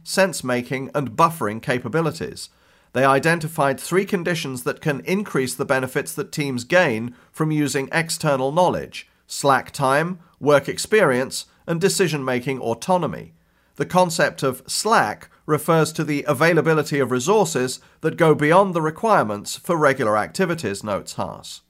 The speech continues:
Slack time is the amount of time and attention the team members can commit to the project beyond the minimum required.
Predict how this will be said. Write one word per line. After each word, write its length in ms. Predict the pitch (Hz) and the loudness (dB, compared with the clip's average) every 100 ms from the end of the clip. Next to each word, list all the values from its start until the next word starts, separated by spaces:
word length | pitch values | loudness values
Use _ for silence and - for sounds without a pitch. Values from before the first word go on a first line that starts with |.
| _ _ _ | _ _ _
Slack 440 | - 139 123 123 | -6 -2 0 -2
time 340 | - 151 160 190 | -2 2 2 2
is 140 | 165 | 0
the 80 | 156 | 0
amount 320 | 139 151 147 | 2 4 2
of 120 | 135 | 0
time 360 | - 170 165 160 | 0 2 4 2
and 80 | 135 | -2
attention 580 | 131 196 208 - 139 143 | 0 0 0 -2 -4 -4
the 80 | |
team 300 | 147 202 196 | -2 2 2
members 340 | 175 160 147 - | 2 0 -2 -4
can 200 | 160 135 | -6 -4
commit 360 | - 160 226 | -4 -2 -2
to 100 | 160 | -4
the 100 | 160 | -8
project 580 | 135 135 123 147 143 - | -2 0 2 2 0 0
beyond 380 | 160 175 156 139 | 2 4 4 2
the 60 | 147 | -2
minimum 480 | 175 165 123 117 | 0 0 0 0
required. 640 | 120 - 190 190 113 73 | -2 -2 2 2 2 -2